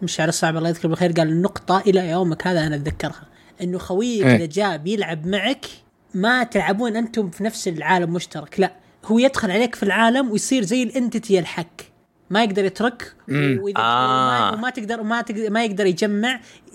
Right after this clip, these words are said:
Speaker 1: يصير أنت، هو يأشر لك بس وأنت تجمع."
Speaker 3: ال-، الكواب خربان،
Speaker 2: إيه.
Speaker 3: يقول لك في الخريطة الأولى، يقول: "لازم
Speaker 1: يس.
Speaker 3: الخريطة
Speaker 2: إيه.
Speaker 3: الثانية عشان."
Speaker 2: إيه، الخريطة الثانية إذا فتحتها تصير الناس يدخلون، آه، يعني، أنا انصدمت من قوة كثر الناس يدخلون معي بال-،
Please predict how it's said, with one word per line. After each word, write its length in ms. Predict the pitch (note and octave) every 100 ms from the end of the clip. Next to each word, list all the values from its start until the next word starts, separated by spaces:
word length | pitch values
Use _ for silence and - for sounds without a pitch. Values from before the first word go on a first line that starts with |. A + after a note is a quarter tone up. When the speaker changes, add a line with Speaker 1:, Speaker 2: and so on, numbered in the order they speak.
| B3
Speaker 1:
يصير 300 | - A#3+ B3
أنت، 260 | B3+ -
هو 120 | A3
يأشر 340 | B3+ A3+ - B3+
لك 200 | A3 F#3+
بس 240 | C4 -
وأنت 220 | A3+ A#3
تجمع." 380 | G3 D#3 F3 D3 - _ _ - -
Speaker 3:
ال-، 180 | B2 B2
الكواب 460 | - C#3 C#3+ D3
خربان، 420 | - C3 A#2+ C#3+
Speaker 2:
إيه. 60 | A2+
Speaker 3:
يقول 140 | A2
لك 100 | A#2
في 60 | -
الخريطة 360 | A#2 A#2+ A#2 G#2
الأولى، 320 | G#2+ F#2+ E2+
يقول: 240 | F#2 G#2
"لازم 180 | A2 A#2
Speaker 1:
يس. 80 | A2+
Speaker 3:
الخريطة 220 | C3+ -
Speaker 2:
إيه. 40 |
Speaker 3:
الثانية 240 | - B2 B2
عشان." 240 | G2+ G2+ F#2+ - - -
Speaker 2:
إيه، 460 | D#3 C#3 - - -
الخريطة 360 | C3 F#3+ G3 F#3
الثانية 380 | - F#3 F3+
إذا 120 | C#3+ C3
فتحتها 560 | - D3+ - A#2 B2
تصير 380 | B2+ D3 C#3 C#3
الناس 320 | C#3 E3 D3
يدخلون، 320 | C#3 - C#3
آه، 140 | D3 D3
يعني، 220 | C3+ D#3+
أنا 100 | E3
انصدمت 420 | C#3+ C#3 D3+ C3
من 60 | B2
قوة 440 | B2 C#3 B2+ B2 -
كثر 260 | C3 B2+
الناس 320 | A#2+ C3 B2
يدخلون 400 | A2+ A2 - A#2
معي 220 | B2 G#2+ G#2
بال-، 280 | G#2 G2+